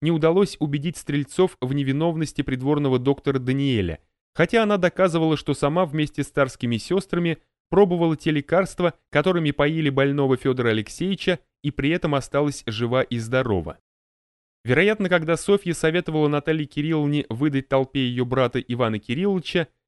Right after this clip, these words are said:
то руководствовалась не столько желанием немедленно избавиться от ненавистного родственника, сколько страхом за жизнь всей семьи и свою собственную. Она говорила царице Наталье: «Никоим образом нельзя тебе избыть,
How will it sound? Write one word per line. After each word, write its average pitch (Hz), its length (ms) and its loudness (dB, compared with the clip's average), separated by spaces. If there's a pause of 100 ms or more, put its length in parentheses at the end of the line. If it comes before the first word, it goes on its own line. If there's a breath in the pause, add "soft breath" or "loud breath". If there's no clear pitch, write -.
(200)
то 220 80 4
руководствовалась 190 800 2
не 165 100 -4
столько 190 380 0
желанием 160 520 0
немедленно 123 580 0
избавиться 120 720 -2
от - 180 -2
ненавистного 117 580 -2
родственника, 160 640 -2 (360)
сколько 196 360 0
страхом 180 460 0
за 139 160 2
жизнь 139 300 0
всей 156 220 -4
семьи 135 520 -2 (120)
и 147 60 -4
свою 143 320 0
собственную. 90 760 -4 (1000)
Она 196 200 0
говорила 180 440 2
царице 120 420 -4
Наталье: 92 560 0 (340)
«Никоим 180 440 2
образом 175 420 0
нельзя 151 320 0
тебе 143 320 0
избыть, 127 540 -4